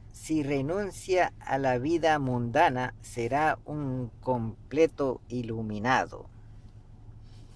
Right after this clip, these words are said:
O sea, que uno de los brahmanes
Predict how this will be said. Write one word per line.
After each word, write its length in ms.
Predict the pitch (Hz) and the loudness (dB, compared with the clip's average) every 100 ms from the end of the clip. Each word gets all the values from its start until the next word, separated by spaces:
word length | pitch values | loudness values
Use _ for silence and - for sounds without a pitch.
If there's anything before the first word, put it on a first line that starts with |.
| - - - - - - | -20 -20 -20 -20 -18 -8
O 180 | 117 117 | -6 -6
sea, 500 | - 180 135 110 - - - - - | -2 0 0 -4 -10 -18 -20 -20 -12
que 360 | - 143 139 - - - | -4 0 0 -2 -10 -10
uno 580 | 180 277 254 254 220 196 | -6 -4 -4 -4 -2 0
de 180 | 180 | 0
los 280 | 156 151 147 | 0 -2 -4
brahmanes 800 | 131 131 135 156 185 165 160 160 | 0 2 2 2 0 0 -4 -6